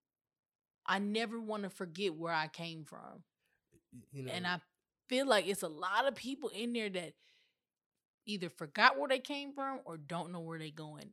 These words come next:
Speaker 1: And those are two very scary people to be around. 'Cause if you forget where you came from, I can't tell you shit 'cause you, you, you don't know where you came. You can't teach me shit. Like, th-, there,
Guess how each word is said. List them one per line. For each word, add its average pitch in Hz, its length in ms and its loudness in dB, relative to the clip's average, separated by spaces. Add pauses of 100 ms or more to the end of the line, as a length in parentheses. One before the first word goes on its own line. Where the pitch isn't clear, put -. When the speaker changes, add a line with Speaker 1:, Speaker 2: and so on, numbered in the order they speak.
Speaker 1:
And 170 120 -4
those 190 200 0
are 180 100 4
two 254 480 -2
very 190 300 0
scary 170 440 -4
people 175 300 -10
to 151 80 -6
be 151 200 -8
around. 131 320 -14
'Cause - 360 -20
if 190 140 -10
you 180 60 -8
forget 180 460 0
where 285 140 2
you 254 160 2
came 285 320 2
from, 294 400 0 (1300)
I 220 140 12
can't 277 260 6
tell 262 160 8
you 220 180 4
shit 403 320 6
'cause 196 160 2
you, 240 120 4
you, 254 400 0
you 220 360 4
don't 302 240 10
know 240 560 10 (120)
where 240 200 10
you 254 160 6
came. 311 340 4
You 277 100 0
can't 294 260 4
teach 339 280 4
me 294 160 4
shit. - 360 2 (120)
Like, 220 320 8
th-, 233 140 -2
there, 262 160 8